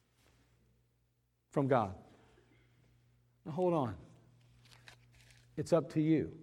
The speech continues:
Hundred thousand dollars right now, or ten years. Now, you're a good Christian young man. You know something about,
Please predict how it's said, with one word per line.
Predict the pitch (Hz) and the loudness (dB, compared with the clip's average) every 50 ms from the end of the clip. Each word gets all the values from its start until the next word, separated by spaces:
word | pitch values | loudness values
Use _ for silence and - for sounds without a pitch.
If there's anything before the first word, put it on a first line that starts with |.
| - - - - _ _ _ _ _ _ | -20 -20 -20 -20 _ _ _ _ _ _
Hundred | - - - 175 202 208 196 202 190 196 202 - | -16 -8 -4 -2 -2 0 0 0 -2 -2 -6 -6
thousand | 175 160 160 160 160 151 156 147 143 | -4 -4 -2 -4 -4 -4 -6 -4 -4
dollars | 147 135 127 117 98 92 98 - - - - - | -4 -6 -6 -8 -10 -12 -14 -16 -20 -20 -20 -16
right | 87 98 135 143 131 - - - | -10 -6 -6 -6 -6 -8 -14 -14
now, | 123 110 117 107 - - - - _ _ _ _ _ _ - _ _ _ _ _ _ _ _ _ _ _ _ _ _ _ _ _ - | -12 -12 -12 -12 -16 -18 -20 -20 _ _ _ _ _ _ -20 _ _ _ _ _ _ _ _ _ _ _ _ _ _ _ _ _ -4
or | - 143 127 | -2 -2 -2
ten | - - 165 147 143 143 | 0 0 0 0 2 2
years. | 139 127 110 95 98 - - - - - - _ _ _ _ _ _ _ _ _ _ - | 0 0 -2 -2 -6 -12 -18 -20 -20 -20 -20 _ _ _ _ _ _ _ _ _ _ -12
Now, | 120 123 | -6 0
you're | 151 208 226 | 2 2 2
a | 156 | 4
good | 139 151 120 - | 2 0 0 0
Christian | - 151 - - - | -2 -2 -2 -2 -6
young | 147 131 123 120 | -4 -2 -2 0
man. | 127 143 165 170 156 | 0 0 0 0 0
You | 190 | 0
know | 226 196 131 | 0 -2 -2
something | 120 - 147 127 123 127 120 | -4 -6 -6 -6 -4 -4 -4
about, | 120 110 120 120 117 - | -2 0 0 0 0 -2